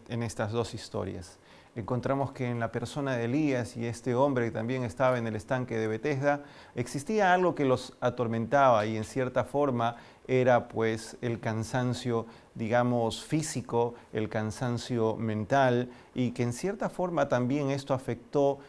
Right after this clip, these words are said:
su desempeño, su desenvolvimiento. Eh, aprendemos que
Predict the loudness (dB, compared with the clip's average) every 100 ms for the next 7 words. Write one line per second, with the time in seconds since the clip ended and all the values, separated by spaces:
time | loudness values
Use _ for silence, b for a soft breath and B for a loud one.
0 | B -4 -2 0 -2 -4 -2 -2 0 -2
1 | -2 -4 -4 -4 -4 -2 -2 -4 -6 -6
2 | -8 -12 -16 b b b -8 -6 -6 -8
3 | -10 -4 -2 2 4 6 6 4 2 -4
4 | -2 0 0 0 -4 -10